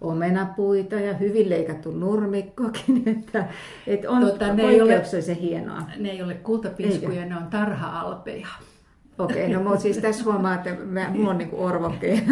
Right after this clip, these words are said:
Speaker 1: <laughs> ruuhussa kotona, että ei oo ihan, ei oo ihan yhtä hyvin tämä hallussa, mut meillä ei oo tänään tarkoitus kuitenkaan puhua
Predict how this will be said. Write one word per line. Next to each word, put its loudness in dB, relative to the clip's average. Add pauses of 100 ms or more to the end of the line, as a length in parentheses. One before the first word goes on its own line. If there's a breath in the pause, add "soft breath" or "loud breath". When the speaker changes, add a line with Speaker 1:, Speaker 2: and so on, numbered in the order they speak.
Speaker 1:
<laughs> 4
ruuhussa 4
kotona, 0
että -8 (420 loud breath)
ei 4
oo 6
ihan, 4
ei 0
oo 4
ihan 4
yhtä -2
hyvin 0
tämä -2
hallussa, -2
mut -12
meillä 4
ei 0
oo -6
tänään 0
tarkoitus -4
kuitenkaan -6
puhua -6